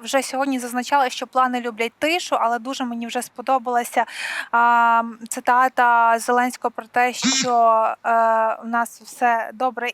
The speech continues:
і втрати такі, як треба. Ем, та схема, яка сьогодні є для українського війська, в тих діях, які по-різному сьогодні називають, так, і наступальними, оборонними, контрнаступальними діями,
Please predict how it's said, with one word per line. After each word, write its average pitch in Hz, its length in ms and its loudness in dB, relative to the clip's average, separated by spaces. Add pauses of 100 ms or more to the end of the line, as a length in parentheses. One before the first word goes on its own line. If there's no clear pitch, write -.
і 240 440 -6
втрати 240 340 0
такі, 240 220 -12
як 240 140 -4
треба. 311 440 2 (400)
Ем, 240 640 4 (600)
та 330 140 2
схема, 320 440 2
яка 262 280 2
сьогодні 262 640 0
є 240 160 0
для 233 160 2
українського 240 720 -2
війська, 226 580 -2
в 214 60 -2
тих 285 260 0
діях, 262 380 -2
які 254 200 -6
по-різному 302 680 2
сьогодні 254 480 0
називають, 226 840 2
так, 262 240 2 (120)
і 262 120 -4
наступальними, 269 800 0
оборонними, 262 800 2 (340)
контрнаступальними 233 960 0
діями, 214 280 -10